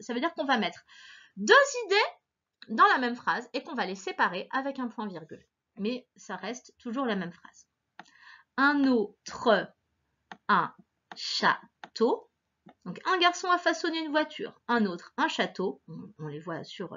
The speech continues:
l'image. Moi, j'ai placé des algues sur la tête.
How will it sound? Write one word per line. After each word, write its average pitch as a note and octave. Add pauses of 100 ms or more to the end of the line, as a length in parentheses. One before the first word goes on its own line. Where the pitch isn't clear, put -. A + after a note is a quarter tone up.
l'image. D#3+ (320)
Moi, G3+ (720)
j'ai G3+ (760)
placé G#3+ (500)
des F#3 (640)
algues F3+ (540)
sur - (120)
la G#3+ (520)
tête. F4